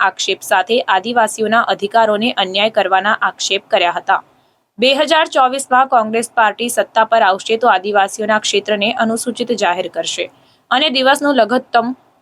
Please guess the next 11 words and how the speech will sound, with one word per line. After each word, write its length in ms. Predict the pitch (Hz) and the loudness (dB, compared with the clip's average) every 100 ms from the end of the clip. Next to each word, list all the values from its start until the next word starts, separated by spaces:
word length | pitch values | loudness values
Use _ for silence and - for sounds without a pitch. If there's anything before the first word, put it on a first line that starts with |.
| - | -2
મજદૂરી 520 | 233 247 240 320 330 | 0 2 2 2 2
વેતન 320 | 262 233 254 254 | 2 2 2 2
ચારસો 320 | 220 202 254 233 | 0 0 0 -2
રૂપિયા 320 | 208 226 - | 2 0 0
આપવાનું 480 | 185 - 202 226 196 | -2 0 -2 -2 -4
વચન 320 | 185 214 185 | 0 0 0
આપ્યું 300 | 160 170 170 | -4 -8 -12
હતું. 180 | 175 - _ _ _ - | -14 -16 _ _ _ -2
આદિવાસી 540 | 226 285 302 302 339 | -2 2 2 2 -2
ક્ષેત્રના 500 | - 269 254 254 254 | 0 0 2 2 2
સ્નાતકોને 640 | 277 240 196 220 226 240 | 0 0 0 -2 -2 -2